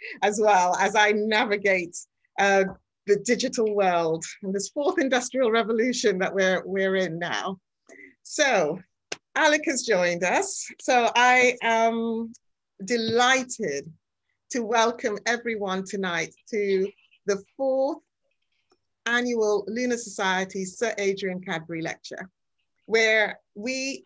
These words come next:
holding in line with our mission, are an apolitical organization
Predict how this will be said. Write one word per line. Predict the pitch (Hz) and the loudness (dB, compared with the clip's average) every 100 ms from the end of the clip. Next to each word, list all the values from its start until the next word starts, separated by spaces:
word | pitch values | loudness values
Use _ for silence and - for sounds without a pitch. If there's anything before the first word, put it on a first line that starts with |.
| _ | _
holding | - 277 294 277 | -4 -4 -2 -4
in | 262 | -2
line | 233 220 | -2 -2
with | 214 | -2
our | 214 196 | -2 -2
mission, | 208 226 214 - 135 180 269 _ _ _ _ _ _ - _ _ | -2 -2 -2 -4 -8 -8 -10 _ _ _ _ _ _ -20 _ _
are | 196 185 180 - | 0 0 0 -2
an | 196 185 _ - | -4 -4 _ -6
apolitical | 240 285 285 247 247 240 | -4 -4 -6 -8 -6 -4
organization | 214 208 202 185 185 160 160 175 233 | -4 -4 -4 -6 -4 -8 -8 -10 -12